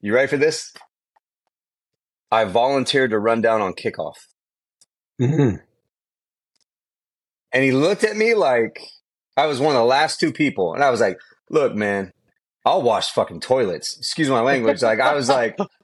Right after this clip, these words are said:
Speaker 2: <laughs>
Speaker 1: "I'm not working a regular job yet."
Speaker 2: Hmm.
Speaker 1: Like, I was like, he was like, "Look," he goes, "I gotta cut Fernie and I gotta cut this other kid. And one's a returner."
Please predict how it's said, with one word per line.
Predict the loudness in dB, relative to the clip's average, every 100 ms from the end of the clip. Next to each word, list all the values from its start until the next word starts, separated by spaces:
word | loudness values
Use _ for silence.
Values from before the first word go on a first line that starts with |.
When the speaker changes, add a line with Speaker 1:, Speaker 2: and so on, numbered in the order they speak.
| _
Speaker 2:
<laughs> | -10 -10 -6 -2
Speaker 1:
"I'm | 0 0 0
not | 0 0 0
working | 0 0 2 2
a | 2
regular | 2 2 2 0
job | 2 2 2 2
yet." | 0 0 -2
Speaker 2:
Hmm. | 0
Speaker 1:
Like, | 0 2
I | 2 2
was | 2
like, | -2 0
he | 0
was | 0
like, | -2 -2
"Look," | -6 -6 -14 _ _ _ _ _ _ _
he | 0
goes, | 2 0 0 -4 -12 _ _
"I | 0 2
gotta | 2 0
cut | 0 -2 0
Fernie | -2 0 0
and | 0
I | 0
gotta | 2 0
cut | 0 -2
this | -2 0
other | 0 0
kid. | -2 0 0
And | -2 -2
one's | 0 0
a | 0
returner." | -2 -4 -4 -4